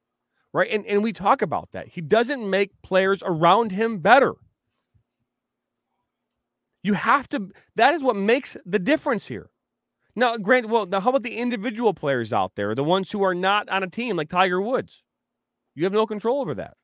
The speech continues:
I, he has no control how many players around him make him better. But the things that Thomas was talking about, respect the players he plays against, be respected by his opponents. Now, Tom, I don't think there's any question that Tiger Woods has been the one of the most respected golfers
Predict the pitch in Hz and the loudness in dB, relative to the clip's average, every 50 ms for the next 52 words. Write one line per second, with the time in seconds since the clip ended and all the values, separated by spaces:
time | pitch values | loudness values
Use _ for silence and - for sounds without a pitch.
0 | _ _ _ _ _ _ _ _ _ _ _ _ _ _ _ _ _ _ _ _ | _ _ _ _ _ _ _ _ _ _ _ _ _ _ _ _ _ _ _ _
1 | _ _ _ _ _ _ _ 131 185 196 214 262 262 320 269 262 185 190 175 156 | _ _ _ _ _ _ _ -2 0 0 0 -2 -2 -2 -4 -2 -2 0 0 2
2 | 147 170 165 147 117 - _ - - 156 160 151 139 143 151 147 147 143 123 110 | 2 0 -2 -2 -4 -8 _ -8 -4 -4 -2 -2 -2 -2 -4 -4 -4 -6 -6 -6
3 | 113 110 104 110 117 160 170 - _ _ - - _ _ _ 160 202 214 175 208 | -6 -4 -2 -2 -2 -2 -4 -8 _ _ -20 -20 _ _ _ 0 0 2 2 -2
4 | 185 - 226 254 262 214 214 202 - - 202 220 262 311 294 254 - 180 - - | -2 -2 -4 -4 -2 -4 -6 -8 -8 -4 -2 -2 0 0 -2 -4 -4 -8 -4 -2
5 | 156 131 120 117 - 110 101 98 92 90 82 - - _ _ _ _ _ 143 151 | 0 0 0 -2 -6 -12 -12 -8 -8 -8 -8 -8 -12 _ _ _ _ _ -10 -10
6 | 139 - - 175 175 - _ 170 - _ 196 208 208 180 98 85 - - _ _ | -8 -4 -2 -2 -2 -2 _ -14 -8 _ 0 0 2 0 0 -4 -10 -20 _ _
7 | _ _ _ _ _ _ _ _ _ _ _ _ _ _ _ 139 131 - 185 220 | _ _ _ _ _ _ _ _ _ _ _ _ _ _ _ -16 -8 0 2 2
8 | 220 151 151 120 107 85 - _ _ _ _ _ _ _ _ _ - 185 202 190 | 2 2 0 -6 -8 -10 -10 _ _ _ _ _ _ _ _ _ -4 -2 0 0
9 | - - 196 196 - 202 180 170 175 175 175 165 160 - 208 214 175 135 156 151 | 0 0 0 0 0 -2 0 2 2 2 2 0 -2 -2 -2 -2 -2 -2 -6 -10
10 | - - 214 247 254 202 190 226 285 247 233 170 170 202 185 - _ - 175 185 | -4 -4 -4 -4 -2 0 -2 -2 0 -2 -4 -6 -4 -6 -6 -6 _ -4 -4 -4
11 | - - 98 78 - _ _ _ _ _ _ _ _ _ _ _ _ _ _ _ | -4 -10 -14 -16 -18 _ _ _ _ _ _ _ _ _ _ _ _ _ _ _
12 | _ _ _ _ _ - 156 151 180 190 196 165 165 175 180 151 139 123 120 123 | _ _ _ _ _ -14 -10 -2 -2 -2 0 0 -2 -2 -4 -4 -8 -10 -6 -4
13 | 131 135 139 135 135 127 - 120 107 - - - 165 - 139 113 104 120 123 139 | -4 -2 0 -2 -2 -4 -6 -12 -14 -8 -4 -4 -4 -4 -4 -6 -2 0 0 0
14 | 135 - - 80 - - - _ | 0 -4 -12 -16 -16 -16 -20 _